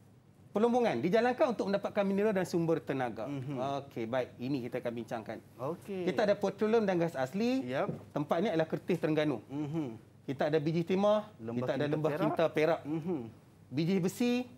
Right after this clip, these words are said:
Speaker 1: Semeling Kedah.
Speaker 2: Okey.
Speaker 1: Ha, kita Kedah pun hebat, ada
Speaker 2: Betul,
Speaker 1: biji besi.
Speaker 2: cikgu. Okey.
Speaker 1: Tapi ada kawasan lain juga, tapi cikgu highlightkan Semeling Kedah.
Speaker 2: Mhm.
Speaker 1: Arang Batu, Merit
Speaker 2: Yep.
Speaker 1: Pilar Sarawak.
Speaker 2: Mhm.
Speaker 1: Kemudian kita ada boksit Teluk Ramunia Johor
Speaker 2: Mhm.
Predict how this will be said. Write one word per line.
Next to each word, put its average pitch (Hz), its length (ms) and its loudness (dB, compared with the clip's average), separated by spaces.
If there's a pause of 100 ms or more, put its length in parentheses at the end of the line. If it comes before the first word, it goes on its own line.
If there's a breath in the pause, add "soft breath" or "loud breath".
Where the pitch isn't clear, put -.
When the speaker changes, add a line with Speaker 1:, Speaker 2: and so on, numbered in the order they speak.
(160)
Speaker 1:
Semeling 214 500 2
Kedah. 208 300 0 (140)
Speaker 2:
Okey. 240 1040 -4
Speaker 1:
Ha, 151 340 0
kita 160 200 0
Kedah 180 260 2
pun 185 120 0
hebat, 196 400 0
ada 143 160 -6
Speaker 2:
Betul, 165 160 2
Speaker 1:
biji 190 160 4
besi. 185 320 2
Speaker 2:
cikgu. 139 300 -8
Okey. 165 100 -8
Speaker 1:
Tapi 160 160 2
ada 220 160 2
kawasan 196 300 4
lain 185 140 2
juga, 170 180 4
tapi 175 200 -4
cikgu 175 220 -2
highlightkan 170 400 0
Semeling 139 300 -2
Kedah. 123 320 -2
Speaker 2:
Mhm. 160 400 -2 (180)
Speaker 1:
Arang 240 300 4
Batu, 226 400 0
Merit 180 320 0
Speaker 2:
Yep. - 80 -10
Speaker 1:
Pilar 202 300 4
Sarawak. 175 360 0 (100)
Speaker 2:
Mhm. 143 440 -4 (480)
Speaker 1:
Kemudian 160 260 0
kita 175 220 0
ada 170 80 2
boksit 233 560 -2
Teluk 196 240 0
Ramunia 165 480 0
Johor 151 560 2
Speaker 2:
Mhm. 131 400 -4